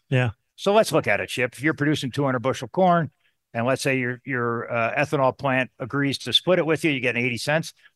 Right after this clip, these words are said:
Speaker 2: a hundred sixty bucks an acre, you're paying five. You're net, net plus one fifty-five.
Speaker 1: Right. Right. Yep. Excellent point. Okay. Another thing. And I think we can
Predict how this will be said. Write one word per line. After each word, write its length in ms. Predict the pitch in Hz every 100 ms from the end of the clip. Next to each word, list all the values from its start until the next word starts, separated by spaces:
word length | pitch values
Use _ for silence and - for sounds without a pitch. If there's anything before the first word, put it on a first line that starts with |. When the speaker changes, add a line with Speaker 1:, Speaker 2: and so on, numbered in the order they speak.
| -
Speaker 2:
a 40 |
hundred 220 | 127 127
sixty 240 | - 139 123
bucks 240 | 113 123
an 80 | 127
acre, 220 | 135 143
you're 100 | 127
paying 260 | 107 123 110
five. 340 | - 104 101
You're 80 | 110
net, 260 | 110 123 107
net 220 | 123 117
plus 220 | 123 107
one 120 | 110 101
fifty-five. 520 | 104 - 90 87 80 - _ -
Speaker 1:
Right. 240 | 120 98 - _ _ _ _ _ _ _ _
Right. 220 | 123 120 - _ _ _ _ _
Yep. 260 | 156 135 -
Excellent 400 | 143 135 - 139
point. 200 | - 123 -
Okay. 260 | 160 156
Another 380 | 117 165 226 165
thing. 380 | - 131 95 87 - _ _ _ _ _ -
And 80 |
I 80 | 160
think 200 | 160 156
we 100 | 156
can 200 | 131 117